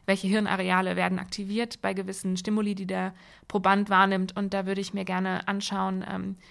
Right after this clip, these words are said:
was passiert, wenn er in diesem Setup gewissen Reizen ausgesetzt ist. Ähm, das wäre das eine. Und ich würde mir gerne anschauen, so eine Doktorarbeit dauert ja immer ein bisschen, man hat ja mehrere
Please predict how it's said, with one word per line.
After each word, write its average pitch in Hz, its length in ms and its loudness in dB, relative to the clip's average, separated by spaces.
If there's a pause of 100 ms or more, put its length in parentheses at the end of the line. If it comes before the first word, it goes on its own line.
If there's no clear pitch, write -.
(100)
was 185 220 2
passiert, 202 640 0
wenn 185 160 2
er 180 320 0
in 196 100 -2
diesem 185 220 -4
Setup 196 460 -4 (420)
gewissen 196 400 0
Reizen 180 420 0
ausgesetzt 180 640 0
ist. - 360 -8
Ähm, 190 140 -4
das 190 140 -6
wäre 202 100 4
das 208 140 0
eine. 190 340 6
Und 214 160 2
ich 196 140 -4
würde 208 160 0
mir 196 120 2
gerne 190 280 0
anschauen, 196 360 0
so 185 80 -2
eine 175 220 2
Doktorarbeit 185 480 0
dauert 233 240 10
ja 220 60 6
immer 208 100 6
ein 202 80 4
bisschen, 202 280 0
man 196 140 2
hat 202 140 0
ja 202 60 0
mehrere 190 560 2